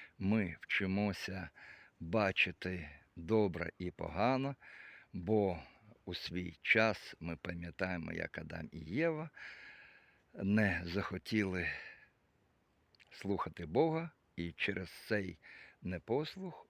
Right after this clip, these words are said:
вони були вигнані з раю. Тож зараз кожна людина — це людина, яка вигнана з раю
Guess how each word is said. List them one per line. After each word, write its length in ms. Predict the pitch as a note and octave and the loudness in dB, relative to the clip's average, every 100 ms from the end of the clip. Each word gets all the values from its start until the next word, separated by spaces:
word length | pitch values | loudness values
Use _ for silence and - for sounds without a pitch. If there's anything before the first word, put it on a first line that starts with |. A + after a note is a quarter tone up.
| - | -12
вони 760 | E2+ F2 D#2+ E2+ F#2 G#2 A#2+ - - - - _ _ - | -6 -4 -4 -4 -2 0 -2 -6 -20 -20 -20 _ _ -12
були 800 | D#2 F2+ F2+ F#2 F#2+ G#2+ G#2 - | -8 -6 -4 0 0 0 -2 -8
вигнані 840 | F#2 E2+ F#2 F2 F2 E2+ E2 D#2+ D#2 - | -6 -2 0 0 -4 -6 -4 -8 -10 -14
з 180 | E2 D#2+ | -10 -4
раю. 440 | F2 E2+ C#2+ C2 - - - - _ | -4 -4 -6 -12 -18 -20 -20 -20 _
Тож 380 | - G2 - - | -8 -6 -6 -8
зараз 560 | D2+ E2 C#3+ E3 D#3+ - - | -10 -2 0 0 -2 -8 -6
кожна 360 | F#2+ E2+ E2 | -4 -4 -6
людина — 580 | E2 D#2+ D#2+ D3 D#3 D#3 - | -8 -4 0 0 -2 -10 -14
це 360 | - F2 E2+ - | -8 -6 -6 -8
людина, 640 | D#2 - D#2 B2+ C#3+ D3+ D3+ | -10 -8 -2 -2 -2 -8 -12
яка 580 | - E2 E2+ - F2+ G#2+ - - - _ | -10 -8 -8 -6 -4 -4 -8 -20 -20 _
вигнана 640 | - G2 G2+ F2 E2 D#2+ D#2+ | -4 2 2 2 -4 -6 -8
з 140 | D#2 | -4
раю 520 | F#2 B2+ D#3+ D#3 D#3 | 0 2 2 0 -6